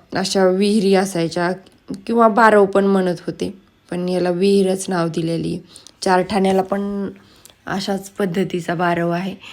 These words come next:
पण हे खूप म्हणजे मोठा दिसते. आणि ह्या मॅडमला एवढी उत्सुकता होती शौर्याला,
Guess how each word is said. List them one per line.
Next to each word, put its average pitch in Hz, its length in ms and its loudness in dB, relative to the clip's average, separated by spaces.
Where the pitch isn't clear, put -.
पण 196 400 -2
हे 202 240 -6
खूप - 320 -8
म्हणजे 196 240 -4
मोठा 196 440 -4
दिसते. 185 440 -8
आणि 185 420 -6
ह्या 214 140 -4
मॅडमला 214 380 -2
एवढी 214 340 2
उत्सुकता 226 580 -6
होती 208 540 -4
शौर्याला, 185 400 -2